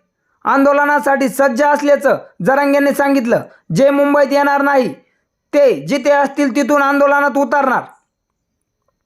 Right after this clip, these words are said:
आहेत, असं जरांगेंनी सांगितलं. सरकार गुप्तपणे आकडेवारी काढतंय, पण तुमचे गणित कोलमडून जाणार आहे,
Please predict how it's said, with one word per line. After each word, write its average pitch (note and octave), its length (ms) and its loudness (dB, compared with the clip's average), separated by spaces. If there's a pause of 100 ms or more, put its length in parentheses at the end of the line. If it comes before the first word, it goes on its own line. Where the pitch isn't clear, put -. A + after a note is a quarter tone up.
(840)
आहेत, C4+ 280 2 (240)
असं C#4 280 0
जरांगेंनी C#4+ 520 0
सांगितलं. C4 520 -2 (320)
सरकार C4+ 360 0
गुप्तपणे C#4+ 560 -2
आकडेवारी C#4+ 480 0
काढतंय, C#4 520 -2 (280)
पण C#4+ 220 0
तुमचे C#4 360 0
गणित C#4+ 260 0 (100)
कोलमडून C#4+ 480 2
जाणार C#4+ 300 0
आहे, C4 500 -2